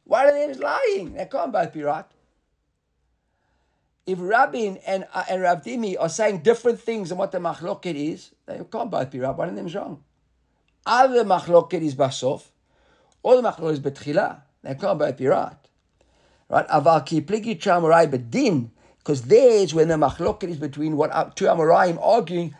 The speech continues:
about what previous Amoraim said in a machloket. Then you got to learn that Kamash Balanya is one of them not telling the truth. However, when there's two Amoraim arguing about a bedin,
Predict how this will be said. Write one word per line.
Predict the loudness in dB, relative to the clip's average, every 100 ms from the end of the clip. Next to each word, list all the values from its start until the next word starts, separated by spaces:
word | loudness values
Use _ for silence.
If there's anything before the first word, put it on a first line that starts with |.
| -6
about | 2 2 4
what | 4 4 2 -8
previous | -4 0 2 0
Amoraim | 0 0 4 4 2 0 -4
said | -2 0 0
in | 0
a | -2
machloket. | -4 -2 -2 -2 -6 -14 _ _ _ _ _ _
Then | -2 0
you | 0
got | 2
to | 4
learn | 4 2 2 -2
that | -4
Kamash | -4 -2 -2 -4 -6
Balanya | -2 -2 -2 -4
is | -2
one | -4
of | -4
them | -6
not | -6 -6
telling | -6 -4
the | -6
truth. | -8 -12 -14 _ _ _ _ _ _ _ _ _ -20 -20 -2
However, | 4 4 4
when | 4 4 4
there's | 0 -2
two | -10 -8 0 2
Amoraim | 4 6 6 6 4
arguing | 2 2 0
about | 0 0
a | 0
bedin, | -4 -4 -4 -2 -4 -6